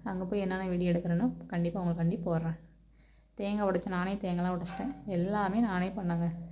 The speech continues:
நோ-, எனக்கு ரொம்ப சாமிக்காண்டி நம்ம ஸ்-, எல்லாமே செஞ்சதுனால ரொம்ப, ரொம்ப, ரொம்ப சந்தோஷமா இருக்கு. இதை சொல்லிக்கிட்டே தான் இருக்கேன். ஏன்னா அந்தளவுக்கு நான் ஹாப்பியா இருக்கேன்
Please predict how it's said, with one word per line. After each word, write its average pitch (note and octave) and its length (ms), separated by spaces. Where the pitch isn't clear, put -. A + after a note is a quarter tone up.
நோ-, F#3 260
எனக்கு F3+ 240
ரொம்ப G3+ 160
சாமிக்காண்டி G3+ 540
நம்ம F#3+ 160
ஸ்-, - 160
எல்லாமே G3+ 360
செஞ்சதுனால F#3 500
ரொம்ப, F3+ 240
ரொம்ப, G3+ 260
ரொம்ப G#3 220
சந்தோஷமா F3 500
இருக்கு. F3 180
இதை E3+ 100
சொல்லிக்கிட்டே F#3 440
தான் G3 140
இருக்கேன். F3+ 240
ஏன்னா G3+ 180
அந்தளவுக்கு G3 440
நான் F#3 140
ஹாப்பியா F3 340
இருக்கேன் E3+ 300